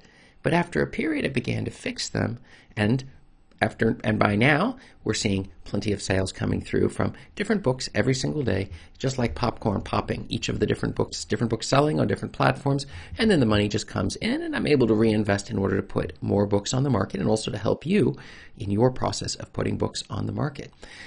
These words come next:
The tools that I use, there's too many to mention, but you can check below, see my affiliate links in the description if you're curious, and maybe you found better ones. I'd be interested in hearing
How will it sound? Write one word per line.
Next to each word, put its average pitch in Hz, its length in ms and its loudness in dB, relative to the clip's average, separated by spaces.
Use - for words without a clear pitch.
The 110 60 0
tools 185 320 6
that 156 120 4
I 123 60 8
use, 127 440 8
there's 131 180 2
too - 160 0
many 143 220 4
to 110 80 2
mention, 117 460 4
but 143 80 2
you 160 100 6
can 165 120 -4
check - 280 -2
below, 117 300 6
see 131 180 0
my 120 160 4
affiliate 123 380 2
links 107 340 -2
in 117 220 0
the 101 240 4
description 139 600 -2
if - 140 -2
you're 107 100 2
curious, 147 540 2
and - 160 -2
maybe 180 220 2
you 175 120 2
found 190 220 -2
better 196 220 4
ones. 135 240 2
I'd 131 100 2
be 113 100 0
interested 113 360 -2
in 107 80 -2
hearing 107 340 2